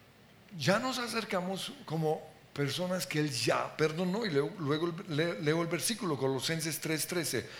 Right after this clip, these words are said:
Recuerden que el Señor los perdonó a ustedes. Así que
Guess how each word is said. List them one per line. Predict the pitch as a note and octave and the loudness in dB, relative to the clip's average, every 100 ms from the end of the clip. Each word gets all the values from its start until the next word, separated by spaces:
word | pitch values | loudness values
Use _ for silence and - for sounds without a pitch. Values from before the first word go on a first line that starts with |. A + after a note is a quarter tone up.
| - D3+ | -8 4
Recuerden | D3+ D3 E3+ A3 E3 C#3+ F#3+ F#3 - - - - | 4 6 6 6 6 0 0 -4 -8 -18 -20 -4
que | - D#3 | 4 4
el | D3 | 6
Señor | - D3+ E3 G3+ G3+ - | 4 4 2 2 0 0
los | E3+ F3 F#3 F#3 F3+ - | 6 8 8 4 2 -2
perdonó | - E3 D#3+ C#3+ D#3 D#3+ D3 F3 D#3+ D#3+ E3+ - - - - - - | 6 8 8 2 0 4 4 6 4 0 -2 -8 -20 -20 -20 -20 -4
a | D#3+ | 0
ustedes. | F3+ - - C#4 A#3 - - - - - - - - - | 0 0 2 2 2 -2 -4 -4 -6 -12 -20 -20 -6 2
Así | B2 E3+ F#3 | 4 6 4
que | - D#3 D3 C#3+ | 2 2 2 -2